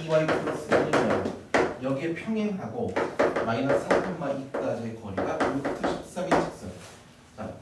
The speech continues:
우리가 그려낸 게 직선의 방정식인데 순서를 잘 보셔야 돼요. 이 직선과 평행하고 요놈까지의 거리가 루트 십삼이래. 그럼 이 직선까지의 거리,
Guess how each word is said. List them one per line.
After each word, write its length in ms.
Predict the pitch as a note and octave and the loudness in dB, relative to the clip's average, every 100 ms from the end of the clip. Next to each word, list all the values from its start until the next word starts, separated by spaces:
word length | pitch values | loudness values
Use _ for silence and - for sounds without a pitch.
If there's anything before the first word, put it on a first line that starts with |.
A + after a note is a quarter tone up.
| - - - - | -18 -20 -20 -12
우리가 360 | C#3+ F#3+ G#3+ D3 | -4 2 2 2
그려낸 240 | D3 - | -2 -2
게 240 | C3 C3+ - | -4 -6 -10
직선의 480 | - - G3 F3+ | -12 -6 -4 -2
방정식인데 840 | F3 A2+ G#2+ G2+ - F2+ F2 - - - _ _ _ _ _ | -4 -8 -8 -10 -14 -18 -16 -16 -18 -20 _ _ _ _ _
순서를 300 | A3+ A#3 - | -10 -8 -8
잘 160 | G#2+ | -8
보셔야 260 | A2+ B2 - | -10 -10 -12
돼요. 140 | - - - - - - - - C#3 | -14 -16 -18 -20 -20 -20 -20 -20 -10
이 320 | E3 A3 G#3+ | 2 4 4
직선과 840 | - - - F3 E3 D#3+ - D3+ | 0 -10 -8 -4 -4 -2 -4 -4
평행하고 1200 | - A#3+ A3+ G#3 F#3 F3+ F3 - D4+ - - - - - - - - - - B2+ | -8 -6 -4 -4 -6 -8 -12 -4 0 0 -2 -8 -18 -20 -20 -20 -20 -20 -10 2
요놈까지의 880 | C3+ F#3+ G#3+ G3+ F#3+ F#3 F3 E3 - | 6 6 4 0 0 -2 -2 -4 -6
거리가 340 | D3 - G3 | -8 -4 -4
루트 220 | - - | -4 -8
십삼이래. 440 | - A#2+ - - - - - - - - - - - - - - _ - - - - - - | -10 -10 -12 -14 -18 -20 -20 -20 -20 -20 -20 -20 -20 -20 -20 -20 _ -20 -20 -20 -20 -20 -14
그럼 140 | C#3 | -10
이 140 | C3+ | -10
직선까지의 600 | D#3+ - F#3 E3 C#3 A#2 G#2+ | -10 -10 -8 -4 -4 -6 -8
거리, 340 | G#2+ G#2 G#2 | -10 -10 -12